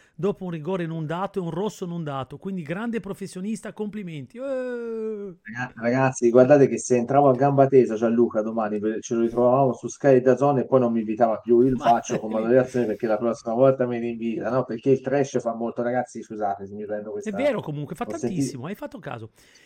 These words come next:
Speaker 1: "Ci sono troppe
Speaker 2: Sì,
Speaker 1: regole
Speaker 2: ho fatto
Speaker 1: soggette
Speaker 2: caso.
Speaker 1: ad interpretazione, le situazioni vanno giudicate in
Speaker 2: Sì.
Speaker 1: modo secco, senza legittimità, volontarietà ed altre cazzate."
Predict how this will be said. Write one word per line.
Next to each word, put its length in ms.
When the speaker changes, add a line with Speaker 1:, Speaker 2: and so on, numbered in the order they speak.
Speaker 1:
"Ci 140
sono 240
troppe 320
Speaker 2:
Sì, 0
Speaker 1:
regole 320
Speaker 2:
ho 0
fatto 300
Speaker 1:
soggette 0
Speaker 2:
caso. 160
Speaker 1:
ad 60
interpretazione, 920
le 80
situazioni 500
vanno 200
giudicate 500
in 60
Speaker 2:
Sì. 20
Speaker 1:
modo 220
secco, 560
senza 400
legittimità, 720
volontarietà 720
ed 160
altre 260
cazzate." 480